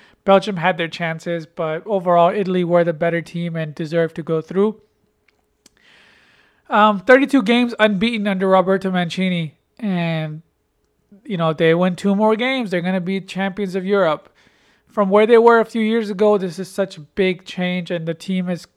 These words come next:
you know, taking a whole different route than they did previously. It used to be gut it out, you know, play one zero, two one. You can see Italy scoring two, three goals, no problem. They've got that kind of firepower up top in the,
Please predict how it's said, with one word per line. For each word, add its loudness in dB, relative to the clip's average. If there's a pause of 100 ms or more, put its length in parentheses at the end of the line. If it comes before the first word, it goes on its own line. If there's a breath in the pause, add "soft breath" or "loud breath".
(180)
you -6
know, -4
taking -6
a -4
whole 2
different -8 (720 soft breath)
route 0
than -4
they -2
did -4
previously. -2
It -4
used -4
to -8
be -6 (760 soft breath)
gut 4
it 0
out, 4
you -4
know, 2
play 2
one 2
zero, 2
two -6
one. -2 (600 soft breath)
You -2
can 0
see 0
Italy 2
scoring -2
two, -4
three -4
goals, 0
no -4
problem. 0
They've -4
got 0
that 0
kind -6
of -12
firepower -2
up -4
top -2
in -10
the, -12